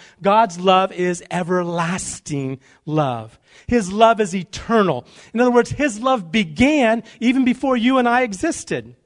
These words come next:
And the first thing I like to, to show you here is, uh, this point in space. Imagine this is a timeline. And a little over two, two thousand years ago, there was a man that stepped into our time, out of eternity, into our time,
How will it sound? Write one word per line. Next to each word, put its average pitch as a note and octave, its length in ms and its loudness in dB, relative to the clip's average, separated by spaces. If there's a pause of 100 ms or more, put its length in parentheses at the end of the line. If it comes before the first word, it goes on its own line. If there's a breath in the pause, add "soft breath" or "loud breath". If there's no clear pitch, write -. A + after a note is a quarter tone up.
(460 soft breath)
And G3 340 -4 (160)
the - 80 -20
first A#3 260 4
thing G#3+ 120 -2
I G3+ 40 0
like G3 240 2
to, F3 280 -4
to F3+ 140 -6
show G3 220 -2
you F#3+ 180 -2
here F#3+ 240 -2
is, E3+ 220 -10 (240 soft breath)
uh, D#3 160 -8
this G3 200 -6
point A3+ 400 -4
in F#3 120 -6
space. G#3 500 -6 (240 soft breath)
Imagine A3 380 -2
this B3 140 -4
is F#3+ 120 -10
a F#3 80 -8
timeline. E3 1000 -12 (540)
And F3 60 -18
a F3+ 60 -16
little A#3 180 -12
over A3 180 -12
two, A#3 260 -20
two A#3 200 -20
thousand A3 480 -16
years A#3 300 -8
ago, E3 360 -12 (240 soft breath)
there G#3 180 -16
was G3 180 -16
a F3+ 60 -16
man G#3+ 420 -16
that E3+ 160 -20
stepped - 760 -18
into A3 380 -12
our G#3+ 240 -8
time, E3 340 -10
out E3+ 160 -8
of G3+ 100 -12
eternity, G3 540 -10 (220 loud breath)
into G3+ 400 0
our G#3+ 180 2
time, D#3 520 -6